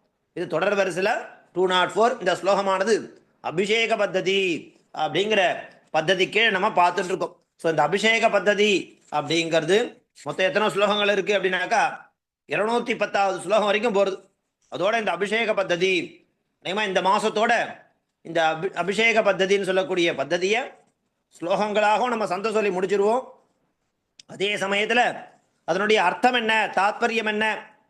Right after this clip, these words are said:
அப்படிங்கிறது நம்ம முழுமையா தெரிஞ்சுருவோம். சரியா? அதுக்கப்புறம் அதுக்கு அடுத்த பத்ததியாக இருக்கக்கூடிய பத்ததியில நம்ம பிரவேசம் பண்ணலாம்.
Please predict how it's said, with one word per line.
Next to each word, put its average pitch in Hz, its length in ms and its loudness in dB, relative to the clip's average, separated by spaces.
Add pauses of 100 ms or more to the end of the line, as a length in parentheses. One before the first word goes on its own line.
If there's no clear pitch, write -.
(100)
அப்படிங்கிறது 196 440 0
நம்ம 196 200 0 (540)
முழுமையா 196 460 2 (540)
தெரிஞ்சுருவோம். 170 580 0 (320)
சரியா? - 200 -4 (360)
அதுக்கப்புறம் 202 400 2
அதுக்கு 196 200 2
அடுத்த 202 160 0
பத்ததியாக 196 520 2
இருக்கக்கூடிய 175 420 -2 (160)
பத்ததியில 185 400 -4
நம்ம 185 160 0 (460)
பிரவேசம் 156 400 -2
பண்ணலாம். 123 280 -6